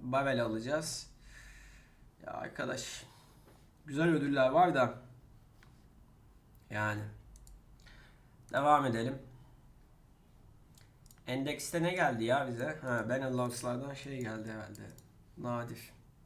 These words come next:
Saçma sapan. Evet. Bir tane Secret açıyorum.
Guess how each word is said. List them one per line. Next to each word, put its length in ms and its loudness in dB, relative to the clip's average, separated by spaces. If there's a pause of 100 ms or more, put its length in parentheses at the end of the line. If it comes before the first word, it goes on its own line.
(960)
Saçma 400 -14
sapan. 340 -12 (960)
Evet. 360 4 (1300)
Bir 120 -4
tane 300 4
Secret 380 -4
açıyorum. 540 -4